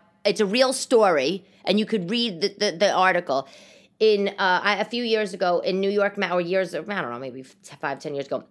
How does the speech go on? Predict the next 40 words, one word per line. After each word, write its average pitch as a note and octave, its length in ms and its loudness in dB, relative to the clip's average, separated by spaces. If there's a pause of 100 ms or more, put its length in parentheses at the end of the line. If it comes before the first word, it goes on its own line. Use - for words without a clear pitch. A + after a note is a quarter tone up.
in G3 120 0
New G3+ 80 0
York A3 220 0
Magazine, F#3 480 -2 (100)
and F3+ 320 4
I F3+ 140 2
think F3+ 180 -4
it's G#3+ 140 -4
a, E3+ 160 0
is F#3 120 -8
it, - 140 -10 (180)
who A3 160 -6
is D#3 120 -6
it? - 160 -12
Something F#3+ 320 -6
Pressler, - 560 -6
Jessica - 380 -12
Pressler, F3+ 640 -8
Anna E3 240 -8
Pressler. F3+ 500 -8
I B3 120 6
don't A#3 80 4
know. F#3 80 4
One A#3+ 180 2
of C#4 80 2
the B3+ 60 4
writers G3 340 2
at F#3 80 -8
New F3+ 80 -4
York E3+ 220 -2
Magazine E3 400 -4 (360)
wrote F#3 300 4
an G3 100 0
article E3 640 0 (720)
about D#3 560 4 (200)
a D#3 100 0
girl, D3 580 -2 (540)
uh, D#3 200 2
in D#3+ 140 -4
Manhattan D3+ 680 -6